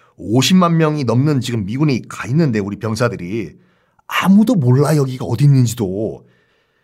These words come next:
이 국제적인 관심을 끌고 명분을 쌓기 위해서 뭐 좋은 방법 없나? 에? 너 참모 A,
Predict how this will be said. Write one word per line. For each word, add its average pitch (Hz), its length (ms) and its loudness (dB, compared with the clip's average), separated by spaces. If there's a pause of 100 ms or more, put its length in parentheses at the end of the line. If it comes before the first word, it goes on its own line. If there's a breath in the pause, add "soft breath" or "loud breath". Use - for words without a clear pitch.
(340)
이 180 300 2 (100)
국제적인 214 540 2
관심을 175 680 0
끌고 165 440 0 (180 loud breath)
명분을 196 720 0
쌓기 - 360 -6
위해서 165 140 -4
뭐 143 80 0
좋은 190 300 4
방법 208 280 0
없나? 220 440 0 (180)
에? 294 220 2 (500)
너 202 300 2
참모 262 420 0
A, 214 340 -2